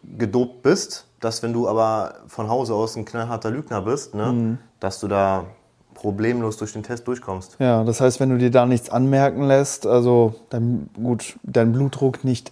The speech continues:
Speaker 2: äh, ansteigen lässt oder den unter Kontrolle hast, beispielsweise durch gezielte Atemtechniken
Speaker 1: Ja.
Speaker 2: oder ähnliches, dann, ähm,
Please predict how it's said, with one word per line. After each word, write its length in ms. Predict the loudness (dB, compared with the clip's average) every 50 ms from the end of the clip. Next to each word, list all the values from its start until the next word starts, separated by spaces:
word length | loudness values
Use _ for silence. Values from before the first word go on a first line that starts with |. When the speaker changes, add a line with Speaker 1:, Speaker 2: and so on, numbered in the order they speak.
| _ -6
Speaker 2:
äh, 340 | 0 4 6 6 6 4 2 2
ansteigen 640 | 2 2 2 2 0 4 4 6 6 6 4 4
lässt 300 | 4 6 4 4 4 2
oder 140 | 2 2 4
den 180 | 4 4 2 2
unter 200 | 2 0 -2 -4
Kontrolle 520 | -4 -4 -4 -2 2 4 4 6 4 4
hast, 460 | 4 4 4 2 0 -4 -12 -6 2
beispielsweise 580 | 2 2 2 2 -2 -4 0 2 2 2 2 2
durch 280 | 0 0 0 0 -2 -6
gezielte 420 | -10 -6 -4 -2 -2 -2 0 2
Atemtechniken 800 | 4 4 4 4 0 -4 -2 0 -2 -2 -2 -2 -4 -2 0 0
Speaker 1:
Ja. 40 | 0
Speaker 2:
oder 240 | 2 2 2 2 2
ähnliches, 540 | 2 0 0 0 0 2 2 0 0 -2 -10 -20 -20 -20 -20 -20 -20 -20 -10 _ 4
dann, 300 | 6 6 6 6 4 4
ähm, 640 | 6 6 6 8 8 6 6 4 4 2 0 -4